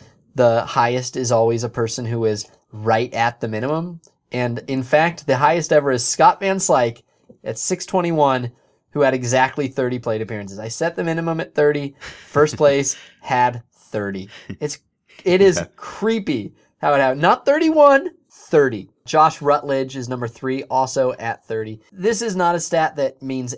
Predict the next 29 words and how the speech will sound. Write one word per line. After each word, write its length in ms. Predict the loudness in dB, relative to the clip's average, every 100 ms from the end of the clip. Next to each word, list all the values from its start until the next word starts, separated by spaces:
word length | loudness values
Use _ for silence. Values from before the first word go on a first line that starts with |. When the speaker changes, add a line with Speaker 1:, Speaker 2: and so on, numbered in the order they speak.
| -10
Speaker 1:
anything 600 | -8 -8 -6 -6 -6 -10
if 180 | -10 -4
you 140 | -4
just 260 | -4 -8 -6
look 160 | -6
at 120 | -6
the 100 | -8
leaderboard. 720 | -6 -4 -2 -2 0 0 0 -6 _ _ _ _
Uh, 200 | 0 0
the 120 | -2
leaderboard 540 | -2 -2 0 4 4 4
right 240 | 2 0
now 220 | -2 -2
is 220 | -4 -4
Scott 360 | -4 2 2 2
Van 160 | -2 -4
Slyke, 560 | -2 0 0 -2 -8 _ _ _ _ _ _
Jim 240 | -4 0
Edmonds, 600 | 4 2 2 -2 -4 -8 -14 _ -20 _
Josh 400 | -2 0 0 0
Rutledge, 600 | -2 0 0 -2 -4 -14 _ _ -8
Tyler 400 | -2 0 2 0
Houston, 560 | -2 -4 -6 -8 -10 -16 _ _
Carlton 400 | -6 -4 -4 -8
Fisk, 500 | -4 2 2 2 -8 -16 _ _ _
Jack 400 | 0 2 0 _
Cust, 480 | -2 -2 -2 -8 -12 _ _ -10
Edgar 240 | -8 -4
Martinez, 680 | -4 -4 -2 -2 -2 -2 -6